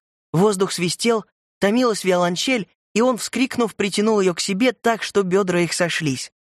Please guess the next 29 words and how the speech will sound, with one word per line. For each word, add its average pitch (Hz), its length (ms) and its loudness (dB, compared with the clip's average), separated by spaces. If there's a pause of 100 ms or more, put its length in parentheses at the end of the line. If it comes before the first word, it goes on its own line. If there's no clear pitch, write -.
(600)
Они 202 240 2
падали, 151 480 -4 (160)
стремительно 214 640 0
летели 208 360 0
вниз, 180 360 0 (160)
вновь 202 300 2
поднимались. 196 720 0 (280)
Кровь 220 260 0
его, 208 200 2
загустев, 190 480 -2
потяжелела, 208 680 0 (220)
голова 214 340 2
сделалась 190 480 0
легкой. 147 420 -2 (340)
Возбуждение 190 800 0
уже 180 240 2
настигло 160 500 -2
его. 117 340 -4 (1080)
Его 160 360 2
Хэрриет 214 440 0
из 202 120 -2
Туманов 214 480 0
отнесла 190 500 0
его 196 160 0
на 180 100 0
площадку 185 580 0
наверху 175 440 0
головокружительной 175 920 0
лестницы. 139 580 -2